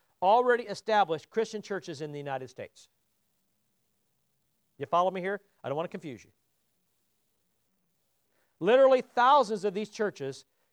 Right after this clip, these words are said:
claim relativity to the church of the New Testament. What I mean by that is, of the, the two hundred thousand plus churches that are established and have been for some time, they claim to be a relative, claim to be part of the New Testament church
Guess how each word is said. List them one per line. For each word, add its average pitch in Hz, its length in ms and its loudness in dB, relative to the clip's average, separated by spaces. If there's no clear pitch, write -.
claim 196 400 -2
relativity 202 840 2
to 185 80 -8
the 175 100 -6
church 202 400 -2
of 170 120 -4
the 185 80 -6
New 185 160 -6
Testament. 180 480 -4
What 151 160 -6
I 170 80 -2
mean 262 180 -6
by 190 140 2
that 160 220 4
is, 160 200 0
of 175 160 0
the, 151 80 -14
the 160 120 -6
two 247 240 -6
hundred 247 240 -4
thousand 226 340 4
plus 226 220 0
churches 196 360 -4
that 180 80 -4
are 180 60 2
established 175 440 2
and 156 80 -10
have 170 180 0
been 175 120 -2
for 165 120 -8
some 160 200 -6
time, 147 240 -6
they 208 220 0
claim 190 420 -2
to 190 100 -6
be 190 120 -2
a 185 80 2
relative, 180 580 0
claim 202 240 -6
to 190 60 -6
be 202 120 -6
part 214 360 6
of 147 300 0
the 156 100 -6
New 180 180 -4
Testament 233 420 -4
church 165 400 -4